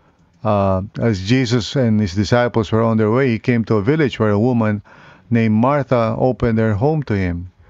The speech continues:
no? And she had a sister called Mary who sat at the Lord's feet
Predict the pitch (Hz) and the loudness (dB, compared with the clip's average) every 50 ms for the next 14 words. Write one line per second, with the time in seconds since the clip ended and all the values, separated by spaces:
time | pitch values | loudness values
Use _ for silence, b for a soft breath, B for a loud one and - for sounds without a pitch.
0 | b b b b b b b _ _ - 110 110 117 123 127 - _ b b b | b b b b b b b _ _ -6 -4 -4 -4 -4 -6 -10 _ b b b
1 | b b b b b b _ - 113 107 104 98 - - 131 127 123 120 113 - | b b b b b b _ -6 -6 -6 -6 -6 -8 -8 -8 -8 -6 -8 -6 -4
2 | - 151 135 107 113 131 123 - - 120 117 107 107 120 131 143 147 139 127 117 | -2 -2 0 0 0 0 0 0 0 0 0 2 2 0 2 2 2 2 2 2
3 | 113 113 104 - - 131 135 131 135 127 117 117 120 120 120 131 139 139 139 131 | 0 0 0 0 0 0 0 2 0 -2 -2 0 -2 0 2 2 2 0 -2 -4
4 | - - - 180 180 135 | -6 -6 -4 -2 -2 -2